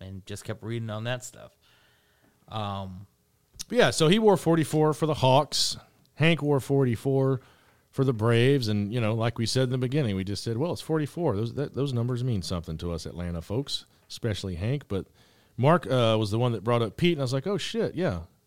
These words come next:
Speaker 2: I forgot about old Pistol Pete." And then we started to go into the Falcons, but there really isn't any, any, any, any great Falcon.
Speaker 1: Our
Speaker 2: Uh,
Speaker 1: anti forty-four?
Speaker 2: Yeah, Vic Beasley wears forty-four. And now I'll get on this, too. Troy Anderson wears it, and I don't like it.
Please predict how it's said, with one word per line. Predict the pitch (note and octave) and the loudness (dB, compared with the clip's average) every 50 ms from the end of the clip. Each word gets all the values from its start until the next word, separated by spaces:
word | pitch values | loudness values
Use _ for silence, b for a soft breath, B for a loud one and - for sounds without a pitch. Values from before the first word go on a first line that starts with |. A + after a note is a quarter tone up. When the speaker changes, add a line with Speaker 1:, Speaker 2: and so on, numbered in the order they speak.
| _ - | _ -12
Speaker 2:
I | C3+ | -12
forgot | C3+ - - - E3+ C3 | -10 -10 -8 -6 -6 -4
about | G#2 G2 G2+ | -4 -4 -4
old | G2 F2+ F2 | -4 -4 -6
Pistol | - A2 G2 - - G2+ | -6 -8 -8 -6 -8 -6
Pete." | - - E3+ G#3 | 0 0 0 2
And | F3+ F3 | 4 6
then | G#3 B3+ | 6 6
we | C4+ G#3+ | 6 6
started | - F#3 F3+ E3+ D#3 | 6 6 6 6 6
to | C#3+ | 4
go | C3+ D#3+ E3 | 4 4 4
into | D#3+ C#3+ A2+ | 4 4 2
the | G2 | 0
Falcons, | - - F3 F#3 F#3 C#3+ C3 B2 A#2 | 0 4 6 6 6 4 2 -2 -4
but | G2+ A2 A#2+ A2 - b b b b b b b b - | -2 -2 -2 -2 -4 b b b b b b b b -4
there | A2+ A#2+ | -2 2
really | A#2+ E3 F#3+ G3+ F#3+ F3 | 4 6 6 6 8 6
isn't | F3 D#3+ B2 C#3+ C#3+ B2+ | 6 4 4 0 -2 0
any, | C#3 C#3+ C#3+ C#3 C3+ A#2+ G2+ - _ _ _ _ _ _ _ _ _ _ _ _ _ _ _ _ - - | 0 0 0 0 -2 -2 -4 -8 _ _ _ _ _ _ _ _ _ _ _ _ _ _ _ _ -6 -2
any, | C3+ C#3 C#3 C3+ C3 B2+ | 0 2 2 2 2 0
any, | C3 C3+ C3+ C3 C3 | 0 0 0 0 0
any | B2+ C3 C3 | 0 -2 -2
great | A#2 A2 A#2+ C3 C3 C3 A#2+ - | -2 0 2 2 2 2 0 -2
Falcon. | - C3+ B2+ B2+ B2+ - A#2+ A#2+ A2+ A2 G#2+ G#2 F#2 F#2+ | 0 2 2 2 2 2 0 -2 -2 -2 -2 -4 -4 -2
Speaker 1:
Our | A2+ A2 A2 | -2 -2 0
Speaker 2:
Uh, | A#2 | 0
Speaker 1:
anti | A#2 A#2 B2 A#2+ A#2 A#2+ A2+ A2+ | 0 0 0 0 0 0 0 0
forty-four? | A2+ - C3+ B2 B2 B2 A#2+ A#2 C3+ C3 C3+ C3+ B2 | 0 -2 -2 -2 -2 -2 -4 -4 -4 -4 -4 -4 -2
Speaker 2:
Yeah, | B2+ B2 B2 A#2 | 0 0 2 2
Vic | G#2+ F3+ F#3 C#3 | 4 4 4 6
Beasley | C#3 F3+ G3 F#3+ D3+ D3 C3 | 6 6 6 6 6 4 4
wears | A#2+ A#2 A2 G2 - | 4 2 2 0 -2
forty-four. | - A#2 A#2 A2 G2+ - A#2 A#2 A#2 G#2+ - B B B B B B B B | -2 -2 -2 -2 -2 -2 0 0 0 0 0 B B B B B B B B
And | B2 D3 | 2 4
now | D#3+ D#3+ | 4 6
I'll | D#3 | 6
get | D3+ E3 | 6 6
on | D#3+ D#3 D3 | 6 6 6
this, | D3+ D#3+ C#3+ - | 6 6 6 4
too. | - - F3+ C#3 | 4 4 4 4
Troy | - - G3 G3+ F#3+ | 4 4 4 6 6
Anderson | G3+ G#3+ G3+ D3+ - - A2+ G#2 | 6 4 4 2 0 -2 -2 -2
wears | G2+ A2 A#2+ A#2+ G#2+ | 0 0 0 0 0
it, | C#3 B2 | -2 -4
and | A#2 G2+ F2 | -6 -8 -6
I | B2 C3 E3 - | -2 0 0 0
don't | D#3+ B2+ D3+ D3+ D#3 D#3+ C#3+ A#2+ | 2 2 4 4 4 4 2 2
like | B2+ C#3 D#3 E3+ E3 - D#3 | 2 4 4 4 4 2 0
it. | C3+ - - - - | -2 0 -2 -8 -12